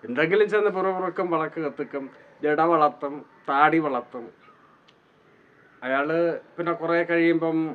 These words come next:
മരിച്ചു പോകുമ്പോൾ പിൻതലമുറയ്ക്ക് ഇയാൾ ആഘോഷിക്കാം. പിടിച്ച സമാധിയൊക്കെ ഇരുത്തി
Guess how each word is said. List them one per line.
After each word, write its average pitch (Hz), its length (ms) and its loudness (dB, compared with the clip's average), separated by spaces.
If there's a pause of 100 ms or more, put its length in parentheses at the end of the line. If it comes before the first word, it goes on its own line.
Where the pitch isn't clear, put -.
(640)
മരിച്ചു 170 480 2
പോകുമ്പോൾ 131 580 -2 (1000)
പിൻതലമുറയ്ക്ക് 147 960 0 (460)
ഇയാൾ 151 220 2 (160)
ആഘോഷിക്കാം. 131 640 -6 (240)
പിടിച്ച 151 240 -6 (100)
സമാധിയൊക്കെ 151 680 0
ഇരുത്തി 135 200 -10